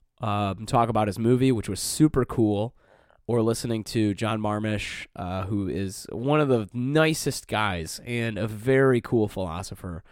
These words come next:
who is doing work that n-, really is meaningful and needs to be done. And, um, if you came here from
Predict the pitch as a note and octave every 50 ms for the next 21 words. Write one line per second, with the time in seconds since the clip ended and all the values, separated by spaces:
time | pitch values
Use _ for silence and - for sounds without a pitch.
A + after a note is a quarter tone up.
0 | - - - - _ - - D#3 D#3 D#3+ D#3 C#3+ A#2+ B2 D#3 E3+ F3+ E3+ D3 C3+
1 | C3+ D#3+ D#3 C#3 - - C3 A#2 A2 G2+ - _ - A2+ A#2+ - - C3+ C#3 D#3
2 | D#3+ D3+ C#3+ B2 - _ - B2 C3 A#2+ G2+ - - - B2+ C#3+ D3 C#3+ C3+ A2+
3 | - G2 F2+ E2+ - - C3 C3+ B2 A2 - - A#2+ A2 G#2 F2+ A2 G#2+ G2+ F2+
4 | E2 - _ _ _ _ _ _ _ _ _ _ _ - - C#3 C#3 C#3 C#3 C#3
5 | C#3 C#3 C#3 C3 B2+ B2 A2+ G#2 - _ _ _ _ _ _ _ _ - - C#3+
6 | - D#3 D3 - F#3+ G3 G3+ F#3+ F#3 E3 D#3+ D#3 C#3+ - - D3 C#3 C#3 C3+ B2+
7 | B2 A#2+ C3+